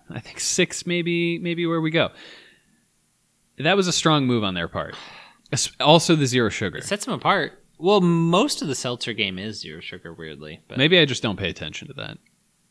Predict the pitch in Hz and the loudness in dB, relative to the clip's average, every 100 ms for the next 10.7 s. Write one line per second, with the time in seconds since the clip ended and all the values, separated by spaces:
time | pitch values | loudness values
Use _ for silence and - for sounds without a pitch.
0 | _ _ _ _ _ _ _ _ 131 123 | _ _ _ _ _ _ _ _ -2 -2
1 | 117 113 120 104 - 123 80 87 _ _ | -2 -2 0 0 -2 -2 -4 -10 _ _
2 | _ _ - - 123 - 143 110 87 82 | _ _ -8 -4 -4 -2 0 0 0 -4
3 | 85 - 214 254 160 143 139 139 139 117 | -6 0 6 10 12 12 12 10 10 6
4 | - 104 76 160 151 143 139 127 98 92 | 2 -2 -2 -2 0 2 0 0 -8 -8
5 | - 98 80 80 71 92 95 - 151 82 | -6 -6 -6 -10 -10 -12 -8 2 2 2
6 | - - - - 151 92 90 117 104 - | -4 -14 -18 -8 -6 -4 -4 -4 -4 -6
7 | 76 - _ _ _ _ _ _ - - | -8 -10 _ _ _ _ _ _ -18 -14
8 | 78 64 67 123 135 73 65 - - 120 | -12 -14 -14 -12 -10 -10 -10 -12 -14 -12
9 | 98 85 87 85 90 85 85 - 92 90 | -10 -10 -8 -8 -8 -10 -14 -14 -16 -14
10 | 85 92 90 73 - 95 80 | -14 -12 -12 -14 -14 -14 -14